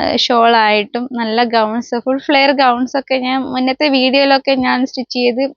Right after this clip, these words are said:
വെയർ ചെയ്തിട്ടുണ്ടായിരുന്നതാണ്. നല്ല ഫുൾ ഫ്ലെയർ ഗൗൺസ് ഒക്കെ സ്റ്റിച്ച് ചെയ്താൽ ഇതിന്റെ ഷെയ്ഡ്സ് ഒക്കെ നല്ല ഭംഗിയുണ്ടാവും കാണാൻ വേണ്ടിയിട്ട്. അതുപോലെ തന്നെ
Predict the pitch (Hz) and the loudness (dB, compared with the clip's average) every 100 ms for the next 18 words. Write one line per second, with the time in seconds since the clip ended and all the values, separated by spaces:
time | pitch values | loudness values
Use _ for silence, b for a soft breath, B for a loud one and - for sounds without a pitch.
0 | 240 240 240 262 247 247 247 233 226 233 | -4 -2 0 2 2 2 0 -2 0 0
1 | 233 220 214 214 220 233 240 220 233 233 | 0 -2 -2 -4 -4 -4 -6 -4 -2 0
2 | 233 226 220 - - 254 - 233 220 220 | 0 -4 -4 -6 -2 -2 0 -2 0 -2
3 | - 247 220 226 277 - B B - 254 | 0 2 2 2 0 -4 B B 0 2
4 | 254 254 262 254 - 254 240 233 220 220 | 4 2 0 0 -4 -4 -4 -4 -4 -2
5 | 226 - 220 214 220 202 196 202 202 196 | -4 -4 -8 -4 -4 -2 -4 -2 -2 -2
6 | 190 185 185 190 285 403 B B B 226 | -4 -6 -8 -4 -2 -2 B B B 2
7 | 226 226 240 330 | 2 2 2 0